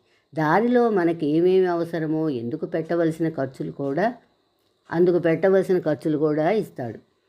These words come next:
ఇంత లోతుగా ఆలోచించి మన అవసరాలను కనిపెట్టే ప్రభువుని కాక మనం ఇంకెవరిని నమ్మాలి? ఇంకా ఎవరిపైన ఆధారపడాలి? ఇప్పుడు బాగా ఆలోచిస్తే మనకే అర్థమవుతుంది.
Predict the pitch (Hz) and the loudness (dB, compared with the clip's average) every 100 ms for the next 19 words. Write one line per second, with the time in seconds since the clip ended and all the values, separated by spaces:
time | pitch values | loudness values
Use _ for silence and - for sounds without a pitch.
0 | _ _ _ 185 226 214 175 180 214 247 | _ _ _ -2 0 2 2 2 0 0
1 | 226 165 180 190 175 147 131 131 127 - | 2 4 4 2 -2 -6 -8 -6 -6 -4
2 | 175 170 139 170 170 185 180 226 226 196 | -4 -2 -2 -2 -2 2 2 2 0 -2
3 | 151 147 143 131 147 139 139 123 151 175 | -4 -4 -6 -6 -6 -6 -6 -6 0 2
4 | 165 165 156 165 262 254 _ _ _ _ | 2 0 -4 -4 -8 -10 _ _ _ _
5 | 190 202 185 165 165 139 226 247 196 165 | 2 4 4 2 0 -2 -2 -2 0 0
6 | 160 147 147 139 _ _ _ _ _ _ | 0 -2 -6 -10 _ _ _ _ _ _
7 | _ _ _ 190 202 180 143 180 214 240 | _ _ _ 0 2 2 2 0 0 0
8 | 220 180 165 170 151 151 143 135 139 135 | 2 2 0 0 -2 -4 -2 -2 -2 -4
9 | 135 _ _ _ _ _ _ _ 190 208 | -10 _ _ _ _ _ _ _ -4 0
10 | 175 151 160 170 226 180 156 185 190 170 | 2 2 2 2 2 2 2 2 0 -4
11 | 160 143 160 180 131 135 190 196 135 147 | -8 -2 0 0 0 -2 -2 -2 -4 -2
12 | 151 131 110 117 110 | -2 -2 -4 -8 -8